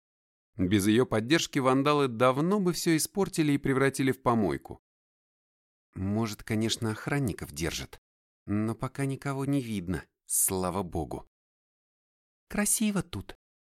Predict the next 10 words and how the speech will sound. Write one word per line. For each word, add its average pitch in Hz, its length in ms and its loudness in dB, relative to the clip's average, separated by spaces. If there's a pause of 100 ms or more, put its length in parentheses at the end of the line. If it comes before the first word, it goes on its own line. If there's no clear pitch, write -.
(360)
заметила 90 560 2
Вивиан, 151 460 0 (220)
озираясь 131 480 0
по - 120 -6
сторонам. 87 560 -2 (920)
"А 107 120 0
летом 139 300 2
ещё 131 400 2
красивей, 120 440 2
наверное", 90 580 0